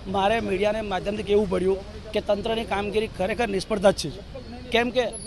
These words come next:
આજે કારેલી બાગમાં મેઇન રોડ પર આજે આટલો મોટો ભૂવો પડવો, આજે કોઈ પણ ગાડી તમે જોઈ શકો છો ભૂવામાં કે મોટા મોટી ગાડી અંદર ઘૂસી જાય,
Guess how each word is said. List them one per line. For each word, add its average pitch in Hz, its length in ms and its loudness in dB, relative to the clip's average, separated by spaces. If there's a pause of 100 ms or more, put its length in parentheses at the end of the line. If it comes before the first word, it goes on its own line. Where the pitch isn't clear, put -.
(220)
આજે 196 200 -2
કારેલી 208 500 4
બાગમાં 208 420 2
મેઇન 202 220 0
રોડ 196 180 0
પર 208 140 4
આજે 180 260 -2
આટલો 202 320 -2
મોટો 196 200 0
ભૂવો 175 260 2
પડવો, 214 300 6 (460)
આજે 190 180 2 (140)
કોઈ 240 160 4
પણ 254 160 2
ગાડી 220 280 4
તમે 226 140 4
જોઈ 220 160 6
શકો 196 200 0
છો 190 80 0
ભૂવામાં 190 400 0 (440)
કે 214 60 2
મોટા 208 240 2
મોટી 214 280 2
ગાડી 202 200 6
અંદર 208 120 2
ઘૂસી 170 260 2
જાય, 147 120 0